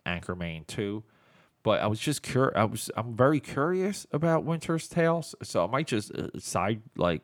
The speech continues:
put that one on the, the side burner, the back burner. But then after that will be two thousand fifteen's Concussion. Here we go, more Oscar bait, and then it's gonna be Collateral Beauty, and then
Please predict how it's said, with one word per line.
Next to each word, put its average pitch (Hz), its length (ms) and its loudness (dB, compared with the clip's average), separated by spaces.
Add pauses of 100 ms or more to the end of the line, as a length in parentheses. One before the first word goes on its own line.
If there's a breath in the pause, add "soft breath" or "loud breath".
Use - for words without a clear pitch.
(140)
put 127 140 2
that 104 160 2
one 101 180 -6
on 95 180 -8
the, 80 200 -8
the 85 80 -6
side 104 320 0
burner, 110 380 -6
the 95 80 -6
back 95 280 0
burner. 120 360 -6 (320 loud breath)
But 104 120 -4
then 123 200 0
after 123 320 0
that 101 240 2
will 101 200 0
be 90 320 -2
two - 240 -6
thousand 92 380 2
fifteen's 80 800 -8 (380 soft breath)
Concussion. 101 800 2 (500 soft breath)
Here 123 260 2
we 117 140 4
go, 87 400 4
more 110 560 0
Oscar 98 440 2
bait, 90 360 -2 (240)
and 92 180 -8
then 98 200 0
it's 92 100 -6
gonna 92 160 -8
be 92 80 -6
Collateral 85 640 -2
Beauty, 87 600 -2 (500)
and 90 160 -8
then 87 320 -2